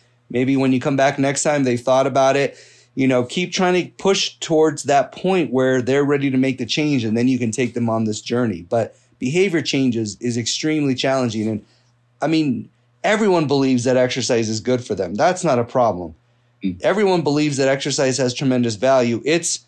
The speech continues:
Speaker 1: you get home, you have a busy day, then you're getting into bed, and it's like, "Oh, I forgot to do my exercises today. I'll do 'em tomorrow."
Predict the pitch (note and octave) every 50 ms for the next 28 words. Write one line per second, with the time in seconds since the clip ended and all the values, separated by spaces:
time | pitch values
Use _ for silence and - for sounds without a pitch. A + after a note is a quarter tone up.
0 | _ _ _ _ _ _ - B2 B2 A2+ E3+ F#3 E3+ C#3+ D3+ E3 D#3+ E3 D#3+ D#3+
1 | D#3+ D#3 D3+ C#3+ C3+ C3 A#2 B2+ A2 A2+ D#3 D#3 D3 E3 D#3+ C#3 C#3+ C#3 C3+ C#3
2 | C#3 C#3 C#3 C#3 C3+ B2 B2+ B2 A#2+ A#2+ B2 A#2+ A#2 A2+ A#2+ D#3+ D#3 D3+ D#3+ D#3
3 | D3+ C#3 A#2+ C#3 C3+ C3+ C3+ C3+ B2+ B2+ B2+ A#2 A2 - B2 A2+ - - F3+ F3+
4 | F3 D#3+ D3 - D#3 C#3+ D3 C#3+ C#3+ D3 F3 C#3 C#3+ C3+ C3 B2+ B2+ B2 B2 -
5 | C3+ B2 - C3 A2+ A2 A2 A2 A#2 - - A2 G#2+ G#2 G2+ G#2 C3 D#3 D#3 C#3+
6 | D#3+ D3+ D3 C#3 C#3+ C3+ B2+ B2 A#2 G#2+ F#2+ -